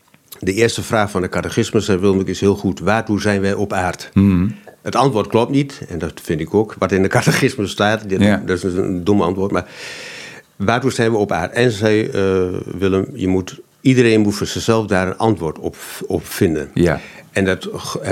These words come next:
Speaker 1: en zei Willem, eh, van zichzelf, "Ik ben op aarde om er een mooi verhaal van te maken."
Speaker 2: Ja.
Speaker 1: Dat zei hij.
Speaker 2: Mooi.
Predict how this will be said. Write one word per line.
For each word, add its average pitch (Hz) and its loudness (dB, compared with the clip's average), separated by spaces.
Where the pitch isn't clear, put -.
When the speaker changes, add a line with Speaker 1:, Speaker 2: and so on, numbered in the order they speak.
Speaker 1:
en 110 2
zei 107 0
Willem, 101 2
eh, 87 0
van 85 -6
zichzelf, 92 -2
"Ik 101 0
ben 101 4
op 90 0
aarde 92 0
om 92 -2
er 85 -2
een 85 -2
mooi 82 0
verhaal 90 2
van 73 -10
te 76 -12
maken." 71 -12
Speaker 2:
Ja. 95 2
Speaker 1:
Dat 92 -4
zei 92 -2
hij. 85 -4
Speaker 2:
Mooi. 98 4